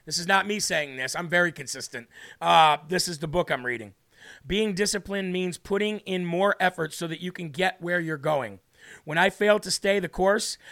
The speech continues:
and put it in the har-, and put in the hard work, I'm often filled with regret that eventually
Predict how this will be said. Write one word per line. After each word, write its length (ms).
and 200
put 160
it 160
in 140
the 100
har-, 300
and 120
put 160
in 60
the 80
hard 260
work, 320
I'm 140
often 280
filled 300
with 120
regret 480
that 100
eventually 540